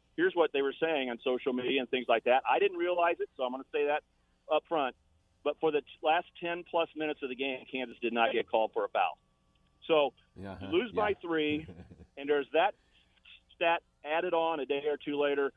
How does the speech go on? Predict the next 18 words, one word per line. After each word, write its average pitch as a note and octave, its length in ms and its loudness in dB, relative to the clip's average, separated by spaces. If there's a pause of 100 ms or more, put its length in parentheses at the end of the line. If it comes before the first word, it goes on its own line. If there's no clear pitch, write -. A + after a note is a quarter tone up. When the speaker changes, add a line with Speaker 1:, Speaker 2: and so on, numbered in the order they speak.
(400)
Speaker 1:
Yeah, C#3 180 4
there D3+ 120 4
was F3 100 -2
a F3 40 -2
lot E3+ 220 4
of C#3+ 80 -4
focus D3+ 380 0
on B2 280 -4 (100)
woe D#3 340 4
is C#3+ 140 -2 (120)
us C3+ 280 0 (340)
when C3+ 160 -4
we C3 80 -2
went B2+ 220 -6
down B2+ 240 0
to B2 80 -2
Baylor. A#2+ 420 -2
So, C#3 180 0